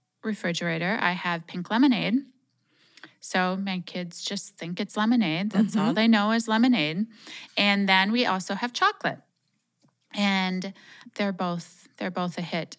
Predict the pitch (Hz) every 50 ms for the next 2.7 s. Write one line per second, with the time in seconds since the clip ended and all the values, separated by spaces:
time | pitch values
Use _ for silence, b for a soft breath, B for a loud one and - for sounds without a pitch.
0 | _ - 180 170 170 165 170 165 - 160 147 160 170 170 - - - B B B
1 | B B B B B B B B B - - 208 196 175 - - - 226 214 214
2 | 214 214 202 208 208 196 190 190 196 208 226 240 247 233